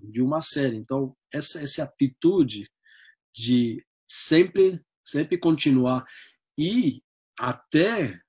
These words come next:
quando você perdeu, tá perdendo o jogo por vinte pontos, faltando um minuto.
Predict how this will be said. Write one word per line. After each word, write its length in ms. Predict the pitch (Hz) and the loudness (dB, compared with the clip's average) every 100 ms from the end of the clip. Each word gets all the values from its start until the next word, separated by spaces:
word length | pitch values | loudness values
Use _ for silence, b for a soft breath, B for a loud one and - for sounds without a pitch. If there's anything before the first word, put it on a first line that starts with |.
| _ _ _ - | _ _ _ -6
quando 800 | 135 143 139 139 135 135 139 120 - | 0 2 4 4 4 2 -6 -8 -2
você 160 | - | 0
perdeu, 640 | 135 139 131 123 156 170 147 | 2 4 4 4 2 2 2
tá 140 | 160 | 0
perdendo 480 | 151 143 143 180 170 | 2 2 4 4 4
o 100 | 135 | 4
jogo 460 | 110 139 165 147 | 2 0 0 0
por 240 | 120 135 127 | 0 2 2
vinte 380 | 107 175 - 127 | 4 2 2 -2
pontos, 500 | 143 170 220 151 131 | 0 0 -2 -4 -2
faltando 540 | 143 131 147 175 160 | -2 -2 -2 4 4
um 40 | |
minuto. 460 | 180 208 139 139 104 | 4 4 2 2 -6